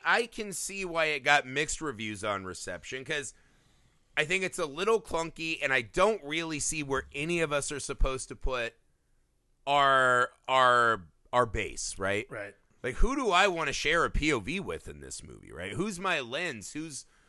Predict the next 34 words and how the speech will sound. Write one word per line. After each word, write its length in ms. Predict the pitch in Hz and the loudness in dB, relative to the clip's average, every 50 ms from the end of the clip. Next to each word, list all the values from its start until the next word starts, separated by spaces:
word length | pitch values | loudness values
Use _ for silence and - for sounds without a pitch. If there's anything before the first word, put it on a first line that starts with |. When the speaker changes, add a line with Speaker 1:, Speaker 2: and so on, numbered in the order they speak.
| _ _ _ _ | _ _ _ _
Speaker 1:
who 360 | - - 190 220 247 247 220 | 0 0 0 0 0 -4 -4
am 140 | 180 180 170 | -4 -2 2
I 240 | 160 156 151 147 143 | 4 6 6 4 4
empathetic 680 | 151 170 180 - 165 139 - - - 165 160 147 127 - | 0 -2 -2 -2 -6 -6 -6 -4 -2 -2 -2 -2 -4 -6
towards 420 | - - 135 123 123 117 113 87 90 | -6 -4 -4 -2 -2 -2 -2 -2 -2
at 160 | 107 107 104 - | -2 -4 -4 -4
all? 560 | - 117 143 143 104 85 64 55 - - - _ _ _ _ _ _ _ _ _ _ _ _ _ _ _ _ _ _ _ _ _ _ _ _ _ _ _ _ _ _ _ - - - | -2 0 2 2 2 0 -2 -6 -12 -16 -18 _ _ _ _ _ _ _ _ _ _ _ _ _ _ _ _ _ _ _ _ _ _ _ _ _ _ _ _ _ _ _ -20 -18 -12
And 120 | 151 160 | -10 -4
then 140 | 175 202 220 | 0 0 0
you're 160 | 226 220 208 | 2 2 4
like, 180 | 202 196 190 156 175 | 4 4 4 6 8
"All 60 | 202 | 8
right, 180 | 214 190 180 170 | 8 8 8 4
well, 140 | 165 175 180 | 2 0 -2
it's 120 | 165 - | 0 -2
a 60 | 180 | -4
battle 300 | 151 156 165 175 180 180 175 | 0 2 4 4 4 4 4
royal, 480 | 165 165 160 156 156 156 151 151 151 - 127 | 4 2 2 2 4 2 2 2 2 2 2
everyone 420 | 147 151 151 156 151 151 147 147 | 2 2 2 0 -2 -2 -4 -4
for 140 | - 151 143 | -4 -6 -6
themselves," 560 | 131 127 113 - - 151 143 143 143 135 127 | -6 -6 -6 -2 2 4 4 4 4 2 0
and 80 | 151 165 | -4 -2
it, 80 | 180 160 | -2 -2
it's 140 | 214 202 - | -2 -4 -4
better. 580 | - 101 120 139 156 143 120 120 135 143 131 - | -4 0 2 2 4 4 2 2 2 0 -2 -2
And 180 | - 143 147 147 | -4 -2 0 4
the, 160 | 147 147 143 | 4 4 4
the 160 | 127 147 143 160 | 2 -2 -2 -2
end 140 | 202 143 | -2 -2
of 80 | 156 - | -2 -2
the 60 | 147 | -2
movie 280 | 135 135 135 131 131 120 | 0 -2 -2 0 0 0
is 140 | 117 110 95 | -2 -2 -4
just 300 | 98 87 82 - - | -8 -10 -10 -10 -14